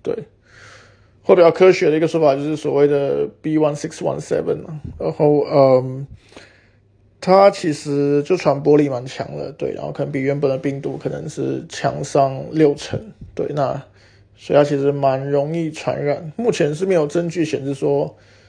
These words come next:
呃，它会加重就是重症率，或者是会影响更年轻的族群，可是传播力肯定是更强的，对。那，嗯，所以当它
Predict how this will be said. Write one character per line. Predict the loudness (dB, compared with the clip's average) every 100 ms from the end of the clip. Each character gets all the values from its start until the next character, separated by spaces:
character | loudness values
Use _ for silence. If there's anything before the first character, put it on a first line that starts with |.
| _ _ -2
呃， | 2 4 2 0 -4 0
它 | 4
会 | 4
加 | 4 4 4
重 | 4 0 -2
就 | -4 -6
是 | -6 -10 -6
重 | -6 -6 -4
症 | -6 -4 -8
率， | -8 -6
或 | -4
者 | -6
是 | -8 -8 -6 -6
会 | -2 -2
影 | -2
响 | -8 -8 0
更 | 0
年 | 0 -4
轻 | -10 -10
的 | -10
族 | -10 -12
群， | -10 -12 -12
可 | -16 -10
是 | -2 0 0 -8 _ _ _ _
传 | 0 0
播 | 4 2
力 | 2
肯 | -2 -6
定 | -6
是 | -6
更 | -6 -6
强 | -10 -14 -12
的， | -14 -10
对。 | -10 -10 _ _ _ _ _
那， | 2 4 6 4 0 -10 -2
嗯， | 0 2 0 -4 -10 -12 -16 _ _ _ -20
所 | -8 0 2
以 | 2 2 0 -4 -8 -14 _ _ _ _ _ _ _ _
当 | -6 0
它 | 4 6 6 2